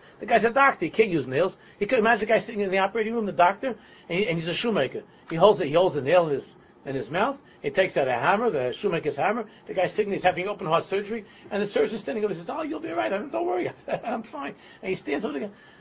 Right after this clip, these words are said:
"You, you're crazy. You're a shoemaker. What are you doing over here?" The guy with seichel, he's learning himself. "So what are you doing over here?" It's not seichel. It's not nails. It's not a hammer.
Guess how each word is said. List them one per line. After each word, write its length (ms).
"You, 220
you're 140
crazy. 460
You're 100
a 40
shoemaker. 400
What 60
are 20
you 60
doing 200
over 200
here?" 160
The 80
guy 220
with 180
seichel, 500
he's 200
learning 180
himself. 280
"So 100
what 80
are 40
you 60
doing 200
over 200
here?" 180
It's 120
not 140
seichel. 440
It's 120
not 180
nails. 300
It's 80
not 120
a 60
hammer. 400